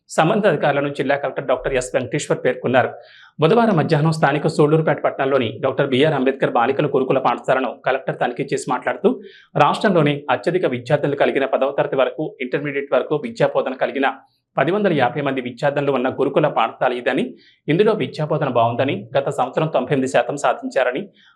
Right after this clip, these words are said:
అదే స్ఫూర్తితో ఈసారి వంద శాతం ఉత్తీర్ణత సాధించేలా ప్రణాళికాబద్ధంగా చర్యలు తీసుకోవాలని సూచించారు.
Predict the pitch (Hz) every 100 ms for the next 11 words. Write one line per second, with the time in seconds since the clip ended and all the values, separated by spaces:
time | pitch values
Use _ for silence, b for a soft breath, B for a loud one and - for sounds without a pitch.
0 | - 139 208 208 175 139 165 131 143 131
1 | 131 123 127 165 180 170 131 123 143 139
2 | - 127 123 131 135 131 - 120 139 151
3 | 151 143 135 139 131 127 127 135 - 160
4 | 135 120 - 131 131 127 123